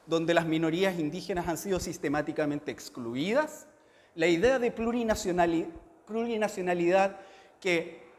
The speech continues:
emerge y entra en los diseños constitucionales latinoamericanos en Colo-, en, en, en Ecuador, en Bolivia, aparece en Chile también de manera muy potente, y en muchos sectores eso produce una resistencia y distanciamiento,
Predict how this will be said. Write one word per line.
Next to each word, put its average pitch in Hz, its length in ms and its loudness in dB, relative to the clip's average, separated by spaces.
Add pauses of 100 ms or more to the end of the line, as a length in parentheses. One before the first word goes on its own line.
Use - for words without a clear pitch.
(560)
emerge 196 800 2
y 185 240 -8 (180)
entra 254 520 0
en 170 80 2
los 170 120 -2
diseños 202 360 -2
constitucionales 180 840 -4
latinoamericanos 165 960 0
en 135 280 0 (360)
Colo-, 202 400 4
en, 147 300 2
en, 147 260 2
en 185 120 -2
Ecuador, 175 640 6
en 175 180 -6
Bolivia, 233 720 -2 (320)
aparece 170 500 4
en 175 120 0
Chile 180 260 -2
también 160 400 2
de 160 80 2
manera 156 280 2
muy 160 160 2
potente, 156 640 -4 (460)
y 180 80 -2
en 185 140 0
muchos 320 260 2
sectores 247 500 4 (440)
eso 208 240 0
produce 190 720 2
una 180 220 0
resistencia 214 720 -4
y - 20 -4
distanciamiento, 175 1120 -4